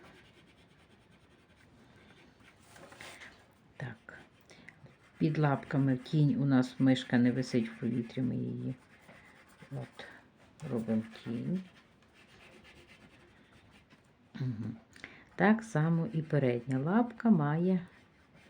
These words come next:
свою тінь. Так. От по об'єму проводимо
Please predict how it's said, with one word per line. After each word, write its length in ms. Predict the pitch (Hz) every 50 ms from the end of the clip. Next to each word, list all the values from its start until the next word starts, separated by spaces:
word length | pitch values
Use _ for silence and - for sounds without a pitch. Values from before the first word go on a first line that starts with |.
| _ _ - - - - - - _ _ - - - - - - -
свою 480 | - - - 147 139 139 135 131 127
тінь. 540 | - - - - - 175 196 226 240 226 - - - - - - - - _ _ _ _ _ _ _ _
Так. 600 | - 123 117 120 117 131 160 175 - - - - - _ - - - - _ - - - - - - - - - - - _ -
От 300 | 139 135 120 113 - - - - - - -
по 80 | - 143
об'єму 1000 | 135 131 120 120 113 110 110 113 110 110 113 117 117 127 139 170 202 233 254 233 - - -
проводимо 880 | - 170 190 185 - - 214 208 202 208 - 220 220 220 220 220 220